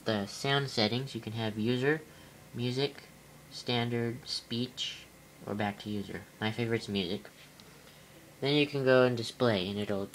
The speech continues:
take away the H D M I thing, or put it back. You can, whichever one you want. Now, then you also have a sleep timer, which... Crap, I keep hitting the wrong button. Sorry for all this.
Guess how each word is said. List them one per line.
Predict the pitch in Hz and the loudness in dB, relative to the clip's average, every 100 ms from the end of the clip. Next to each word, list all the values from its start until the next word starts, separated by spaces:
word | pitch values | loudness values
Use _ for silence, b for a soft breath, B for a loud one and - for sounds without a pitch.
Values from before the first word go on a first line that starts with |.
| - | -12
take | - 131 127 | -4 -4 0
away | 123 113 | 0 0
the | 110 | -2
H | 113 - | -6 -8
D | 110 | -6
M | 104 | -4
I | 107 113 | -2 -4
thing, | - 123 127 - - - - - - - - - - - | -2 -2 -2 -6 -20 -20 -20 -20 -20 -20 -20 -20 -18 -12
or | - | -8
put | - 104 | -4 -4
it | 107 | -2
back. | 92 - - | -2 -4 -10
You | 92 | -12
can, | - 87 - - | -12 -14 -16 -14
whichever | 90 85 90 92 | -10 -6 -6 -6
one | 95 92 | -6 -6
you | 85 | -6
want. | 90 78 - - - - - - - - - - - - - - - - - B B B B B B - | -6 -8 -14 -20 -20 -20 -20 -20 -20 -20 -20 -20 -20 -20 -20 -20 -20 -20 -20 B B B B B B 2
Now, | 127 110 - - | 4 4 2 -2
then | 127 | 2
you | 131 127 | 6 6
also | 127 131 | 4 0
have | 120 123 120 | 0 2 2
a | 113 117 113 110 - - - | 4 4 4 0 -8 -18 -10
sleep | - - 156 165 - | -6 0 2 2 0
timer, | 127 107 113 131 - - | 0 0 0 -2 -4 -2
which... | 117 110 - - - - B B B B - - - - - | 0 0 -2 -6 -8 -14 B B B B -20 -20 -20 -20 -20
Crap, | - - - | -18 -16 -16
I | |
keep | - - - | -14 -12 -6
hitting | 110 104 | -6 -4
the | 98 | -4
wrong | 110 110 | -4 -2
button. | 101 - - | -4 -6 -14
Sorry | - 107 101 95 | -10 -4 -4 -4
for | - 92 | -6 -6
all | 90 | -6
this. | 92 90 | -8 -12